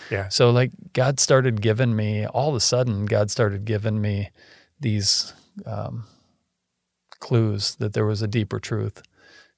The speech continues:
Speaker 2: And, and I started to grab a hold of 'em and started to believe 'em. And,
Speaker 1: Right.
Speaker 2: uh, and that's what made me, and I saw how much my wife wanted me here, even if I couldn't provide the comforts she was used to, if I couldn't provide the security she wanted,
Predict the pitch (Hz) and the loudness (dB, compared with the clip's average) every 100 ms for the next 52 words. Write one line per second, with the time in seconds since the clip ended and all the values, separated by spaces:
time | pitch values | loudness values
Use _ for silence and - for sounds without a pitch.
0 | - 104 104 104 104 101 151 - 110 104 | -6 -2 0 0 -2 -6 -10 -4 0 2
1 | - 113 104 107 110 101 104 107 101 107 | 2 2 2 4 4 4 2 0 0 -2
2 | 101 101 104 101 120 104 101 107 107 104 | -4 -4 -4 -2 0 0 -2 -2 0 0
3 | 104 104 95 - - 101 101 98 101 101 | -2 -6 -10 -14 -6 -4 -2 0 0 -2
4 | 107 _ _ _ _ _ - 104 104 - | -8 _ _ _ _ _ -6 0 0 0
5 | 113 107 101 104 104 101 92 - - - | -2 -2 -2 -2 -2 -4 -8 -14 -20 -20
6 | - - 113 104 - 113 104 110 107 - | -14 -2 2 2 4 2 2 0 -2 -2
7 | 104 104 107 - 104 104 104 101 107 104 | 2 2 2 0 0 0 -2 0 2 2
8 | 107 113 110 110 107 - 117 123 123 107 | 0 0 -2 -2 -2 0 0 0 -4 -2
9 | 104 104 101 98 - - - - - _ | 0 0 -2 -6 -16 -20 -20 -20 -20 _
10 | _ _ _ - 131 127 107 117 - - | _ _ _ -2 4 4 4 2 0 2
11 | 117 107 - 139 - - 107 98 98 104 | 2 2 2 4 2 0 0 0 0 0
12 | 120 110 113 113 107 104 104 - - 131 | 0 -2 -2 2 4 4 2 -2 0 2
13 | 113 104 95 117 104 107 107 104 101 | 2 2 0 -2 0 2 2 0 -4